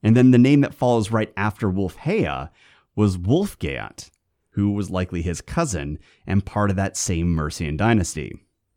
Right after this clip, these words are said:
And actually, you've heard of Wulfgeat before. Do you remember when Elfrich of Hampshire lost power and his son was blinded and killed?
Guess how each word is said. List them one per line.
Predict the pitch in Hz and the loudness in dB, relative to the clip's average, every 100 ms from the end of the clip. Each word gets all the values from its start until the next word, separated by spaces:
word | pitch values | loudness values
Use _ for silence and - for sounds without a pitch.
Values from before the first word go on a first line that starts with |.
| _ _ _ _ - | _ _ _ _ -2
And | 117 | 0
actually, | 170 - 82 87 | 2 0 -2 0
you've | 120 | 0
heard | - 123 139 | 2 2 4
of | 80 | 0
Wulfgeat | 80 78 85 73 67 | -4 -6 -6 -8 -8
before. | 85 - 69 50 - _ _ _ _ _ _ | -10 -8 -8 -10 -16 _ _ _ _ _ _
Do | - | 0
you | |
remember | 123 175 190 | 2 4 4
when | 180 160 | 4 4
Elfrich | 107 127 - 135 | 2 0 0 -2
of | - | -2
Hampshire | - 110 113 117 | -2 -2 0 -2
lost | 90 90 92 - | -2 -2 -4 -6
power | - 92 95 95 | -4 -2 0 -2
and | 90 | -2
his | 82 | -4
son | - 92 92 | -4 0 0
was | 85 | 0
blinded | - 80 80 80 78 | -6 -6 -4 -4 -4
and | 67 69 | -8 -8
killed? | 85 90 127 | -4 -4 -4